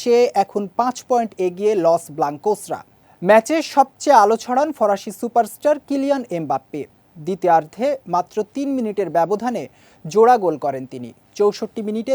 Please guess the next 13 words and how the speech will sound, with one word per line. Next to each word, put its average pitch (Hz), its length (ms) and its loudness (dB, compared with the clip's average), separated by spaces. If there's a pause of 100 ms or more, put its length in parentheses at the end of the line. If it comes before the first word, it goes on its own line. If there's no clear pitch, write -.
দুর্দান্ত 196 500 0 (260)
এক 185 60 -2 (140)
পেনাল্টি 202 440 -2 (260)
শটে 220 380 0 (300)
জালের 196 360 6
দেখা 175 260 -2
পান, 320 140 0 (140)
আর 180 60 4 (380)
ছেষট্টি 285 540 -2
মিনিটে 254 280 -2 (160)
গোল 202 140 6 (180)
রক্ষককে 285 540 -2 (140)
কাটিয়ে 208 360 0